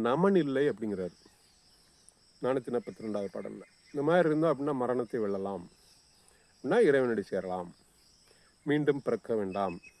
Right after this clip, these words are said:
இதுதான் வந்து நமன் இல்லை அப்படின்னா யம தூதர்கள் வரமாட்டார்கள், அந்த ஆயுசு முடிஞ்ச உடனே நம்ம போயிடலாம் அப்படின்ற மாதிரி தான் இது. So "விச்சும் விரிசுடர் மூன்றும் உலகுக்கும் தச்சும் அவனே சமைக்க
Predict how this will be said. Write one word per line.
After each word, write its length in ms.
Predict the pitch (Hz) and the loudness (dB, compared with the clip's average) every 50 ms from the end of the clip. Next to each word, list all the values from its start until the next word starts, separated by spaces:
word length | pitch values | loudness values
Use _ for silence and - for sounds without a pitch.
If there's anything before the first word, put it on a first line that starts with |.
| - - _ _ - | -20 -20 _ _ -20
இதுதான் 300 | - - 120 160 175 170 | -16 -8 -4 -2 0 0
வந்து 140 | 143 156 156 | 0 0 0
நமன் 320 | 123 120 123 131 131 127 | 0 0 0 0 0 0
இல்லை 200 | 113 107 110 104 | 0 0 0 -2
அப்படின்னா 320 | 98 85 - 117 147 208 - - _ _ _ _ _ _ _ _ _ - | -2 -4 -4 -6 -6 -6 -6 -8 _ _ _ _ _ _ _ _ _ 0
யம 200 | 139 143 170 180 | 2 4 4 2
தூதர்கள் 580 | 156 - 143 131 120 123 113 107 - 139 185 294 - - | 2 2 -2 0 0 0 -2 -2 -4 -6 -8 -8 -8 -8
வரமாட்டார்கள், 800 | 127 110 104 98 101 95 90 82 - 92 87 82 85 92 90 87 80 78 _ _ _ _ _ _ _ _ _ _ _ - - - - - _ _ _ _ _ _ _ _ _ - | -6 -4 -2 -2 -2 -4 -6 -6 -8 -8 -8 -8 -10 -10 -12 -12 -12 -14 _ _ _ _ _ _ _ _ _ _ _ -20 -20 -20 -20 -20 _ _ _ _ _ _ _ _ _ -4
அந்த 160 | 147 139 139 135 | -2 0 2 4
ஆயுசு 260 | 127 135 147 147 - - | 4 6 4 4 2 0
முடிஞ்ச 240 | 127 120 117 117 | -4 -2 0 0
உடனே 220 | 113 117 147 202 226 285 | 0 2 2 2 0 0
நம்ம 280 | 208 147 127 120 117 101 | -2 -2 -2 -2 -2 -4
போயிடலாம் 420 | - - 104 104 101 104 101 104 92 | -2 -2 -2 -2 -2 -2 -4 -4 -6
அப்படின்ற 300 | 87 - 98 92 87 92 | -8 -8 -10 -10 -10 -10
மாதிரி 220 | 87 92 92 92 98 | -12 -12 -12 -12 -10
தான் 160 | - 107 95 | -10 -10 -10
இது. 160 | 87 87 98 - _ - - - | -10 -12 -16 -18 _ -20 -20 -16
So 140 | - - 110 123 165 202 233 _ _ _ - - _ - | -6 -2 0 0 0 -2 -6 _ _ _ -20 -20 _ -8
"விச்சும் 520 | 127 139 190 160 - - - 214 208 196 202 175 | -2 -2 -2 -2 -2 -4 0 2 2 2 2 0
விரிசுடர் 580 | 131 135 156 175 160 - - 156 156 170 156 147 | 0 0 0 0 0 0 0 2 4 4 2 2
மூன்றும் 500 | 127 127 139 160 160 151 147 151 156 156 131 | 0 0 2 2 2 2 2 0 0 0 0
உலகுக்கும் 560 | 117 131 139 131 143 127 - - - 185 254 - - _ _ | 2 2 4 4 2 0 -2 -4 -6 -6 -6 -6 -12 _ _
தச்சும் 460 | - 156 151 - - - - 202 190 185 | 2 2 2 2 0 -4 -2 -2 -2 0
அவனே 340 | - 135 135 139 139 151 190 196 | 0 0 2 2 2 2 0 0
சமைக்க 380 | - - 139 139 160 165 - | -2 -4 -2 -2 -2 -2 0